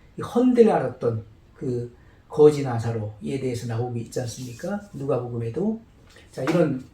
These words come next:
종기, 이 헌데를 말하는 거예요. 또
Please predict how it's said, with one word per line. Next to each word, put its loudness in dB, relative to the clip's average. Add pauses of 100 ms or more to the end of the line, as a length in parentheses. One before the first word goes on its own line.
종기, -2
이 -8
헌데를 6
말하는 -6
거예요. -18 (1500)
또 4